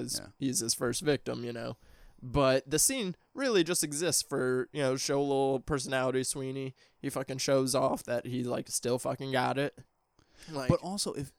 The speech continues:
Speaker 2: if he didn't go out there, and if he didn't, like, do you think he woulda, woulda killed Topin, uh, Turpin the way that he killed Turpin? Do you think he woulda slit, slit, um, Pirelli's throat with a, with his blade? Do you think any of that? Do you think that he would have been like, "You
Speaker 1: I
Speaker 2: know
Speaker 1: mean,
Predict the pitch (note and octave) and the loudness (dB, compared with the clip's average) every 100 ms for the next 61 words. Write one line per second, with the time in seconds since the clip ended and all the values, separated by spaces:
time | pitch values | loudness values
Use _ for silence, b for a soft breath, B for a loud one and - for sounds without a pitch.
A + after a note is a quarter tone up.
0 | - D#3 - - G#3 B3 A3 F3 D3+ C3 | -6 -6 -6 -8 -4 -2 -2 0 0 0
1 | C3 C3+ - - C#3 - A2+ G2+ G2+ D#3 | 0 -2 -6 -10 -12 -6 -2 -2 -2 -2
2 | F3+ F#3 F#3 D#3+ - A2+ - _ A2+ C3+ | -2 -2 -2 -2 -4 -6 -8 _ -4 -2
3 | E3 E3+ E3 D3+ D3+ D3 - - - - | -2 -2 -2 0 0 0 -4 -14 -18 -16
4 | G2+ - C3 C3+ - A2 A2 - F2+ - | -14 -2 2 2 0 -4 -2 -2 -2 -2
5 | F2+ - G#2 E2 D2 - A2 F2+ G2 F2 | -6 -2 0 0 -2 0 2 2 0 0
6 | E2+ D#2+ F2 F2 - - - G#2+ C#3 B | -2 -4 -4 -6 -6 -8 -4 -6 -6 B
7 | B - A2+ B2+ - A2+ A2+ G#2 - G2 | B -2 2 2 4 2 2 0 0 -2
8 | - - - G2+ - - G#2+ F2 D2 - | -2 -4 0 2 0 -2 -2 0 -2 0
9 | G2+ F2 E2 F#2 F2+ E2+ F2 - _ _ | 2 2 0 -4 -6 -6 -6 -10 _ _
10 | - G#2 F#2 F2 - _ _ _ A#2 G#2 | -2 0 2 0 -4 _ _ _ -2 0
11 | G2+ F2+ G2+ E2+ E2+ - b b b b | 0 0 -2 0 -2 -4 b b b b
12 | b - B2 A#2 B2 C3+ - A2+ A#2 C3 | b -14 -2 0 2 -2 0 2 2 2
13 | C#3+ G3+ G#2 G#2 A#2+ A2 G#2+ F#2+ A2 G#2+ | 0 0 2 2 2 2 2 2 4 4
14 | G#2 G#2 G2 F#2 F#2+ - D#3 D3 | 4 2 0 -2 -2 2 2 2